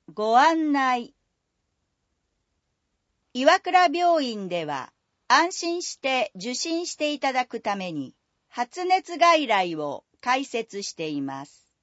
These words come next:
発熱などの症状がある人は、屋外に設置した発熱外来で診察を行います。受診希望の人は、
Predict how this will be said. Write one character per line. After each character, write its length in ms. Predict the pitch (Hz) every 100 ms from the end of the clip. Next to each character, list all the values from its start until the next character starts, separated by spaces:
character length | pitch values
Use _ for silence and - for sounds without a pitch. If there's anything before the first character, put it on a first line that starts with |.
| _ _ _ _ _ _ _ _ _ _ _ _ _ _
発 320 | 269 277 359
熱 280 | 370 359 339
な 180 | 339 320
ど 160 | 240
の 280 | 175 160 - -
症 360 | - 339 370
状 300 | 359 359 330
が 180 | 214 196
あ 60 | 202
る 140 | 180
人 340 | 165 _ 160
は、 240 | 147 131 - _ _ _ _ -
屋 320 | 254 - 381
外 280 | 349 277 202
に 140 | 185
設 260 | - 185 _
置 160 | - 214
し 180 | - _
た 300 | 165 156 _ _ _
発 360 | - 233 339
熱 320 | 359 359 -
外 300 | 330 339 302
来 280 | 202 185 165
で 280 | 147 147 -
診 320 | - 262 294
察 400 | 294 277 - 220
を 160 | 208 190
行 140 | 175
い 280 | 175 156 147
ま 220 | 139 135
す。 180 | 139 _ _ _ _ _ _ _ _ _ _ _ _ _ _ _ _ _ _
受 240 | 196 226 262
診 400 | - 359 349 330
希 260 | - 262
望 300 | 247 330 349
の 160 | 320 320
人 340 | 339 - 262
は、 240 | 196 143